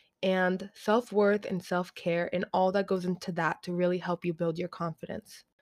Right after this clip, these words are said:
What is confidence? Confidence is having the courage to start, even when you don't feel ready. It's taking action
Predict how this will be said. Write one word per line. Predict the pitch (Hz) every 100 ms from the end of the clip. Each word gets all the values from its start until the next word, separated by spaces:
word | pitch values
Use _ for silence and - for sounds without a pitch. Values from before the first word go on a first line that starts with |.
| _ _
What | 214 247
is | 262
confidence? | - - 170 - - - - _ _ _ _ _ _
Confidence | - 311 311 320 311
is | - 233 202 -
having | - 208 233 262
the | 233
courage | - 180 208 226 - - - - -
to | 208 196 202 190 - _
start, | - - 185 226 170 - _ _ - - - _ _ _ _ _ -
even | 269 285
when | 269
you | 247
don't | 233 214
feel | 208 185
ready. | 175 - - -
It's | 190 - -
taking | 240 277 262
action | 220 214 - 220